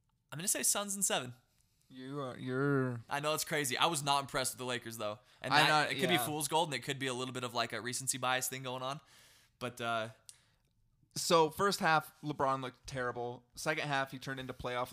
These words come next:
Speaker 2: LeBron, threw the whole team on his back. And I think maybe just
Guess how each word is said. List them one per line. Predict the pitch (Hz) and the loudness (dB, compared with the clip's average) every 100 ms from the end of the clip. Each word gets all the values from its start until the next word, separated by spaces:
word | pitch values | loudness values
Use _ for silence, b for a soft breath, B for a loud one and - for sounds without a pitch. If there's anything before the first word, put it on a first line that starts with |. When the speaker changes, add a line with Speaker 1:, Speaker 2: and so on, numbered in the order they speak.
| 131 | -6
Speaker 2:
LeBron, | 123 113 120 123 | -8 -8 -8 -10
threw | 139 | -10
the | 127 | -8
whole | 127 127 | -8 -10
team | 139 127 | -10 -8
on | 123 | -8
his | 123 | -4
back. | 120 120 b b b - | -4 -6 b b b -4
And | 151 143 | 0 2
I | 143 | 2
think | - 180 196 | 0 -4 -2
maybe | 147 147 190 | -2 -2 -2
just | 165 151 | 0 -2